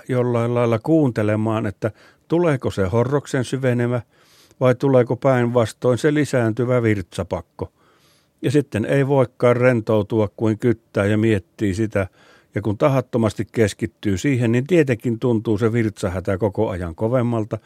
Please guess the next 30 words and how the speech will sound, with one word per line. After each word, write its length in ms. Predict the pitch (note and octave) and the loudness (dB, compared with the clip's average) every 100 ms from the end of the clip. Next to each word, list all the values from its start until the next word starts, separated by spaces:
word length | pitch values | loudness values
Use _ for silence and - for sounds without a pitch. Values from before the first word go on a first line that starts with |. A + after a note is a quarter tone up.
| - - _ - | -20 -20 _ -4
ja 120 | B2 | -2
on 80 | A2 | 0
pakko 360 | C3+ - - | 0 0 -2
mennä 360 | A2 G#2+ G2 G#2+ | 2 2 0 0
vessaan, 580 | C3 - - A#2 A2 C3 | 0 0 -6 -4 -2 -4
mutta 260 | G#2+ A#2 | -2 -2
kun 160 | G#2+ F#2 | -2 -2
menee, 440 | G2+ B2+ C3 C3 | 0 0 0 0
niin 220 | B2+ C3 | 0 -2
huomaa, 400 | C3+ C#3 B2 A#2+ | 0 2 2 0
että 160 | A2 B2+ | -2 0
ei 120 | B2+ | 0
se 140 | C3 D3 | 2 2
oikeasti 480 | - B2+ - - - | 2 2 0 -2 0
ollutkaan 600 | D3+ B2+ G#2 - G#2+ G2 | 4 4 0 -2 -2 0
kovin 300 | A2 G2+ F2+ | 0 0 -2
kova 320 | G2+ F2+ F2 | -2 -2 0
hätä. 320 | F#2 E2 F2 - _ _ _ _ | -2 -4 -8 -10 _ _ _ _
Mutta 260 | A#2+ G#2+ A#2 | -8 -4 -2
sen 200 | A#2+ G#2 | 0 2
huomaaminen 640 | A#2+ A#2+ A2 F#2+ F#2+ F#2+ F#2 | 6 6 6 2 0 -2 0
suututtaa 640 | D#3 B2+ A2+ - G#2 G#2 | 2 2 -2 -4 -2 0
niin 260 | B2+ C3 A#2+ | 0 -2 0
paljon, 400 | C#3 B2 A#2 B2 | 0 2 0 -2
että 260 | - A#2+ | -4 0
vaikka 280 | A#2+ - C3 | 0 -2 -2
menisi 400 | B2 A#2 A2 A#2 | 0 0 -2 -6
kipikapi 580 | - D#3+ C3+ - A#2 A#2 | -4 -2 -2 -2 -2 -2
takaisin 520 | G#2+ B2+ A#2 F#2+ G2 | -2 -2 0 -2 -2
sänkyyn, 580 | F2 B2+ C3 C3 C3 C3+ | -2 -2 -2 -4 -4 -4